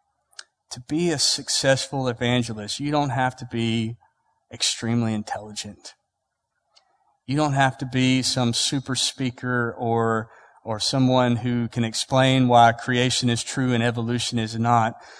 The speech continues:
Listen, we gotta get past all that. We've gotta be a people who trust God and speak the simple gospel that God is calling people to turn from their sin to Him by faith in Jesus Christ.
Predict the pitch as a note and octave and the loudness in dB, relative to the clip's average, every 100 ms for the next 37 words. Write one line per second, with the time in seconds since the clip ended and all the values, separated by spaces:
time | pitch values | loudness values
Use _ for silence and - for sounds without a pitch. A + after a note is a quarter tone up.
0 | - - C3 - A2 G#2+ - _ _ _ | -14 -6 -4 -4 -6 -8 -16 _ _ _
1 | D3+ D#3 C#3+ C3 A2+ - B2+ B2 - B2+ | -10 -6 -6 -6 -6 0 2 2 0 -2
2 | G#2+ G#2+ G#2+ A#2 C#3+ D3+ C#3 C3 C3 B2 | -4 -2 -4 -4 -6 -4 -4 -4 -4 -4
3 | - - C3+ - A2 A#2 A2 - - C3+ | -4 -6 -6 -6 -8 -8 -8 -10 -6 -4
4 | C#3 C3 - B2+ A#2+ A2+ G#2+ A2 - - | -2 -4 -4 -2 2 2 0 -4 -10 -20
5 | - _ A2 G#2+ - - C#3 C#3+ - A#2+ | -20 _ -2 0 0 0 -2 -4 -4 -2
6 | - D#3+ D#3+ F3 D#3 C3+ A#2 A#2 - A2 | 0 0 0 -2 2 2 4 0 -4 -6
7 | G2+ - _ _ _ _ _ _ _ _ | -8 -10 _ _ _ _ _ _ _ _
8 | _ _ _ _ B2 A#2+ B2 C3+ B2+ - | _ _ _ _ -14 -4 2 4 2 -2
9 | - C3 C3 B2 A2+ A#2+ - A2 A#2+ - | 2 4 4 2 -2 -6 -6 -10 -10 -6
10 | C#3 C3+ C3+ C#3 C3+ B2+ - C3+ C3 C3+ | 0 0 0 2 2 2 0 2 2 0
11 | A#2 A#2 A2 G#2 - A#2 A#2 A#2+ A2+ A#2+ | 0 0 0 -2 -6 -8 -8 -6 -6 -4
12 | A#2 - A#2 - G#2+ G#2 A2 - - | -6 -4 -6 -8 -10 -12 -12 -12 -12